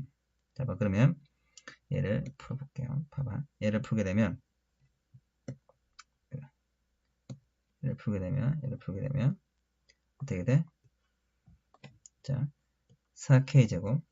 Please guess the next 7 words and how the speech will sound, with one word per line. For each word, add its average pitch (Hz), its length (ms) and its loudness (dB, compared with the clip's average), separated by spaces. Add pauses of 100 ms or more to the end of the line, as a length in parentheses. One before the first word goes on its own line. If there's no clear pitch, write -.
(760)
마이너스 110 600 2 (420)
사 - 280 -4
K - 380 0 (560)
플러스 139 640 2
일, 120 320 4 (280)
그 - 80 -2
다음에 113 360 2